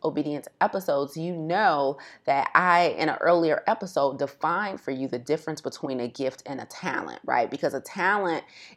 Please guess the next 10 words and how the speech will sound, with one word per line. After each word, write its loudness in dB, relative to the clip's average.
is 6
something -2
that 4
you -4
literally 2
invested 0
time, -2
money, -4
energy, -4
and, -8